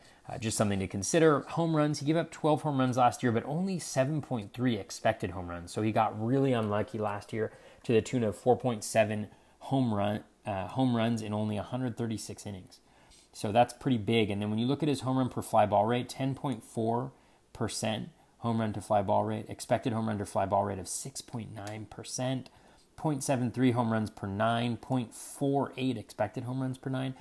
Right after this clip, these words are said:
Again, I wouldn't necessarily expect that to, um, continue. Uh, I don't think he's gonna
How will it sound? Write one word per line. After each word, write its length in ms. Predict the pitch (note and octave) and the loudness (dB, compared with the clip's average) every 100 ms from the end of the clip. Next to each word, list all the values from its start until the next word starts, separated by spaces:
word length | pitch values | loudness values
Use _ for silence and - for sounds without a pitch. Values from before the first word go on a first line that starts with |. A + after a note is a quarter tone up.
| - - - | -16 -20 -2
Again, 280 | C3+ D#3 C#3 | 4 6 8
I 80 | |
wouldn't 240 | B2 D#3 D#3 | 6 4 2
necessarily 720 | D#3 - E3 F3+ D#3+ D3+ A#2+ | -2 -2 -2 0 2 2 2
expect 480 | G#2+ - A2 A2 A2 | 0 -2 -2 -2 0
that 320 | G2+ G2+ - | 0 -2 -6
to, 540 | - A2 G#2 G#2 F#2+ F2+ - _ _ - | -8 -4 -2 -2 -4 -8 -18 _ _ -4
um, 540 | G#2+ F#2+ F2+ F2 F2+ - - - _ | 0 2 0 -4 -10 -16 -20 -20 _
continue. 800 | - C3 A2 F3 C#3+ F#2 G2+ D3+ - _ _ _ _ | -6 -4 -2 0 2 0 -4 -8 -12 _ _ _ _
Uh, 420 | A2+ A2 G2+ G2 F2+ | 4 8 8 8 6
I 100 | A2 | 4
don't 180 | A2+ | 2
think 180 | B2 A2+ | -2 -4
he's 220 | - A2+ | 0 0
gonna 340 | G#2 A2 G2+ | 2 0 0